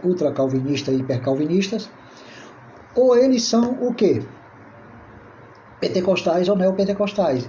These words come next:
Quando você começa a sondar os fundamentos que são utilizados ali para interpretar a palavra da graça, estão distantes da realidade. Os fundamentos são outros. E muitas igrejas estão anunciando palha, feno e madeira, mas eles não percebem,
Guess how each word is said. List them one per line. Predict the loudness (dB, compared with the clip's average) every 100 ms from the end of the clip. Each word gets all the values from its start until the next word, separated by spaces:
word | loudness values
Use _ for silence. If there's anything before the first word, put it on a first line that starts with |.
| -10
Quando | -2 0 2
você | 0 0 0
começa | 2 2 0 0 -2
a |
sondar | -2 -2 0 0 0
os | -2
fundamentos | 0 0 2 2 0 -2
que | -8
são | -2 0
utilizados | 0 0 0 0 0 0
ali | 0 0
para | 0 0 -2 -8 -16 -12
interpretar | -4 -2 -2 -2 0
a | 0
palavra | 0 0 0 -2
da | -2
graça, | -2 -2 -4 -10 -14 -20 -14
estão | -8 -2 -2
distantes | -2 -4 -2 -2 -2 -4
da | -2
realidade. | -2 -2 -2 -4 -8 -16 -20 -20 -20 -20 -14 -10
Os | -8
fundamentos | -4 -2 -2 -4
são | 0 2
outros. | 0 -2 -8 -12 -18 -20 -20 -20 -20 -20 -6 0
E | 2
muitas | 2 2 0 0
igrejas | 0 2 2 0
estão | 0 0
anunciando | 2 0 0 2 2 0 -4
palha, | -4 -2 0 -2
feno | -2 -2 0 2
e |
madeira, | 0 0 2 2
mas | 2 2
eles | 2 4
não | 2 2
percebem, | -2 -2 -2 0 2 0 -6